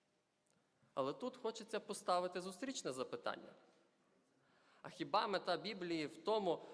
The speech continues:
щоб зробити із нас запрограмованих машин, роботів?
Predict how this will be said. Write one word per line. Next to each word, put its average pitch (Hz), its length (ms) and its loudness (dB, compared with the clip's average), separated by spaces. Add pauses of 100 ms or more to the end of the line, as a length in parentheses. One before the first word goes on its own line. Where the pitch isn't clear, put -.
щоб 165 320 2
зробити 165 500 2
із 151 180 0
нас 180 480 4
запрограмованих 160 1120 4
машин, 214 380 0 (760)
роботів? 127 500 2